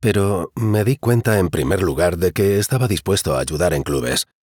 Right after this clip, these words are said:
Este, en particular, era un club de boxeo donde había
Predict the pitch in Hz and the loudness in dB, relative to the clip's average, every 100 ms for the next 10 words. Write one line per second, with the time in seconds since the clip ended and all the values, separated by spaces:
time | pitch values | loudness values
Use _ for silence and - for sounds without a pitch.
0 | _ _ _ - 95 - 92 82 80 80 | _ _ _ -2 -2 2 2 2 0 0
1 | - - - 76 101 123 82 73 85 90 | -2 -4 -2 0 0 2 0 0 -2 -2
2 | 87 78 - - 117 104 80 73 65 62 | 0 -2 -2 -2 -2 -2 -4 -4 -4 -4
3 | 64 87 73 67 65 - | -4 -2 -2 -4 -6 -12